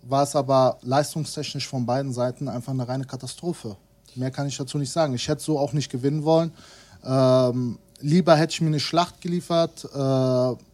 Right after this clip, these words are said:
Knochenbrüche, Blut wäre geflossen, ich hätte verloren. Das wäre mir lieber als, äh, oder g-, gewonnen, als so, so zu verlieren oder gewinnen. Also so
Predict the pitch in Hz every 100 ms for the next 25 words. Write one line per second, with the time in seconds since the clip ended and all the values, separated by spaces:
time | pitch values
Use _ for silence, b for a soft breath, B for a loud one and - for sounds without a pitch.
0 | _ - _ _ _ _ _ 123 - 160
1 | 185 170 147 156 - 143 127 160 190 190
2 | - - - 151 170 165 - 175 165 175
3 | 156 127 165 - 151 139 165 185 175 -
4 | 139 131 160 156 147 170 165 151 151 147
5 | - - 143 139 135 131 B B B B
6 | - 147 143 127 135 - 143 139 156 170
7 | - 147 143 - 143 147 - 127 151 -
8 | - 135 147 135 127 127 156 143 113 113
9 | 113 131 151 147